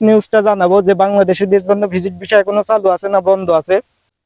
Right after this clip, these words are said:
আর ভিউয়ার্স, যারা দুবাইয়ের ভিতরে আছেন, ভিজিট ভিসায় বর্তমানে আছেন, কাগজপাতি করতে পারছেন না, দুবাইয়ের ভিতরে কিছু কিছু কোম্পানিতে কিন্তু এখনো কাগজপাতি করা যাচ্ছে। আপনারা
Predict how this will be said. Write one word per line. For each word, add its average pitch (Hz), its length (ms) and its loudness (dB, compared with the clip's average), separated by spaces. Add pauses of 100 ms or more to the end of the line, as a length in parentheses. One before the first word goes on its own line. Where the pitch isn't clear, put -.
(120)
আর 196 140 -2
ভিউয়ার্স, 220 340 2
যারা 226 200 0
দুবাইয়ের 226 380 0
ভিতরে 233 320 2
আছেন, 220 360 0
ভিজিট 185 260 0
ভিসায় 220 280 0
বর্তমানে 208 500 0
আছেন, 202 280 0
কাগজপাতি 208 540 -2
করতে 220 280 0
পারছেন 185 300 0
না, 185 120 2
দুবাইয়ের 214 360 2
ভিতরে 233 300 0
কিছু 214 260 0
কিছু 240 200 0
কোম্পানিতে 226 520 0
কিন্তু 233 220 0
এখনো 226 280 2
কাগজপাতি 220 500 0
করা 214 280 2
যাচ্ছে। 185 300 -2
আপনারা 202 520 2